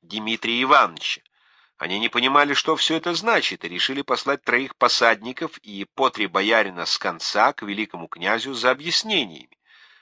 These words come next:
«Пусть, — били они челом, — великий государь держит свою отчину по старине, который будет великим князем на Москве, тот и нам был бы государем». В то же время псковичи не дозволили приехавшему к ним владыке Геннадию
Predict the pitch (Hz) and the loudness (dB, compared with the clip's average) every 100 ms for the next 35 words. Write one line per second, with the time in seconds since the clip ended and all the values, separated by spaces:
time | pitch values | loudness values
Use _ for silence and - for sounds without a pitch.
0 | _ _ _ - 165 214 - 160 190 196 | _ _ _ 0 2 2 -2 -2 0 2
1 | 190 185 - 175 180 160 120 147 185 170 | 2 0 -2 0 0 0 0 0 0 -4
2 | 151 147 139 156 160 120 117 160 127 135 | -2 -2 2 2 2 0 2 4 2 -2
3 | - 123 135 131 131 147 - 139 127 - | 0 2 2 0 0 0 0 0 -2 -2
4 | 90 - 110 113 117 190 117 - - - | -2 0 2 2 2 2 2 0 -16 -20
5 | _ _ - - 123 117 123 117 110 120 | _ _ -2 2 2 2 2 2 2 0
6 | 120 131 117 123 139 143 143 151 160 - | 2 0 2 4 4 4 2 4 4 2
7 | - 226 233 - _ _ _ - 220 220 | 0 0 -2 -4 _ _ _ -2 0 2
8 | 139 110 98 90 85 101 90 90 92 - | 4 6 6 4 -2 -4 -2 -6 -6 -4
9 | 98 85 80 76 - _ _ _ _ _ | -2 0 0 -2 -16 _ _ _ _ _
10 | _ _ _ _ _ _ _ _ _ _ | _ _ _ _ _ _ _ _ _ _
11 | _ _ - - - 160 165 170 170 - | _ _ -20 -12 2 4 4 4 2 0
12 | - 151 143 - 175 170 165 151 160 156 | 0 2 2 0 0 -2 0 2 2 2
13 | 143 160 139 120 - 120 131 127 117 - | 2 4 4 2 2 4 4 2 0 -2
14 | 113 104 98 - 120 110 98 104 120 - | -2 -4 -8 -4 -4 -2 -2 0 -2 -6
15 | 101 104 110 147 151 156 156 | -6 -2 4 4 4 2 2